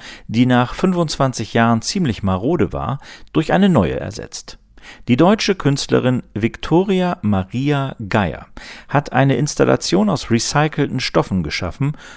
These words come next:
und hier kommt der Knackpunkt. Die Figuren von Maria, Josef, dem Jesuskind und den heiligen drei Königen haben keine Gesichter. Stattdessen sieht man ein Patchwork aus beigen und braunen Stoffen.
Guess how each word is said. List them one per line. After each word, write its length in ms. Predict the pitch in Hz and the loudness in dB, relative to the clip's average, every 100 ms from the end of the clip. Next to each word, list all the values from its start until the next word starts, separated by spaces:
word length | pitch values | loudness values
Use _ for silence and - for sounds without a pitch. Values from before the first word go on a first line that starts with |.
| - - - | -20 -10 0
und 160 | 156 | 0
hier 200 | - 127 | 4 2
kommt 240 | - 101 131 | 2 0 0
der 80 | |
Knackpunkt. 600 | 127 151 143 - 92 78 - - - | 0 -2 -4 -4 -4 -4 -12 -20 -8
Die 220 | 113 131 | 2 2
Figuren 600 | 127 156 151 254 110 82 | 2 -2 0 0 2 -2
von 280 | - 104 101 | -4 -4 -2
Maria, 680 | 113 113 110 131 165 170 160 - | 2 2 2 2 0 0 -2 0
Josef, 720 | 110 117 123 127 123 - - - | 2 4 2 0 -2 -8 -18 -10
dem 260 | 90 90 | -4 -2
Jesuskind 760 | 87 92 110 123 - - 127 - | -2 -2 0 -2 -2 0 0 4
und 260 | 208 233 - - - | 4 4 -4 -20 0
den 180 | 180 147 | 0 2
heiligen 380 | 110 113 117 120 | 2 2 0 -4
drei 240 | 82 82 | -4 -6
Königen 540 | - 156 165 156 151 147 - - - | -2 0 2 0 -2 -4 -10 -20 -6
haben 560 | 110 90 110 123 143 - | -4 -2 -4 -4 -6 -10
keine 500 | - - 95 78 82 - | -10 -6 -4 -6 -8 -4
Gesichter. 520 | - 147 - - - - - - - - | -2 0 -2 -6 -16 -16 -20 -20 -20 -18
Stattdessen 680 | - - 127 127 117 - 196 - | -4 0 4 4 2 2 -2 -4
sieht 240 | - 135 151 | -2 0 2
man 160 | 160 | 2
ein 220 | 151 165 | 2 -2
Patchwork 600 | - 95 - - 104 120 | -2 -4 -4 -2 0 0
aus 280 | 107 135 - | 0 -2 -2
beigen 580 | 101 95 85 - 107 120 | -2 0 0 -2 -4 -4
und 260 | 147 156 - | -2 -4 -4
braunen 520 | 78 78 101 131 156 | -6 -6 -6 -6 -8
Stoffen. 420 | - 104 - | -2 -2 -2